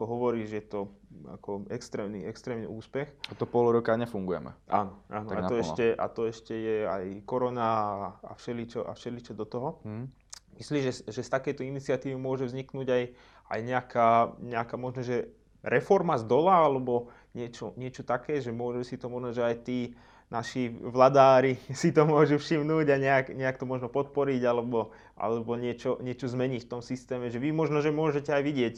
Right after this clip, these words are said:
Speaker 1: veci, ktoré, o, ktoré oni nevidia, hej,
Speaker 2: Mhm.
Speaker 1: že oni už sú v nejakom takom, nejakom takom tunelovom videní, hej, a, a,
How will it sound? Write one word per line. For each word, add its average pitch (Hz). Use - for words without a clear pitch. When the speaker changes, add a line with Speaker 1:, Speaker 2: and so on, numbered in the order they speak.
Speaker 1:
veci, 131
ktoré, 117
o, 113
ktoré -
oni 131
nevidia, 131
hej, 120
Speaker 2:
Mhm. 120
Speaker 1:
že 120
oni 117
už 117
sú 117
v 113
nejakom 110
takom, 113
nejakom 107
takom 110
tunelovom 123
videní, 127
hej, 120
a, 120
a, 110